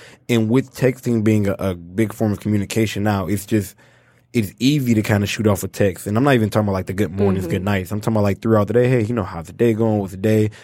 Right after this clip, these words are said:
Speaker 1: Sometimes, of course, you have interesting conversation, but I do get it because y'all,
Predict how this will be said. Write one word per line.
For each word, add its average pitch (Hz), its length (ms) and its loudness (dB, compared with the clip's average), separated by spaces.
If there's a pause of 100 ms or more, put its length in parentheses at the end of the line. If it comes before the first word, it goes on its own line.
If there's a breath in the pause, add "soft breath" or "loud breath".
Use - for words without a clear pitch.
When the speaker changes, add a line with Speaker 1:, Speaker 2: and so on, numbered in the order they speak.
Speaker 1:
Sometimes, 180 300 2
of 117 80 4
course, 117 220 2
you 110 80 2
have 101 160 2
interesting 101 400 -4
conversation, 98 760 -2 (440 soft breath)
but 127 140 4
I 120 80 2
do 135 220 0
get 127 200 0
it 123 40 -2
because 113 320 0
y'all, 113 320 2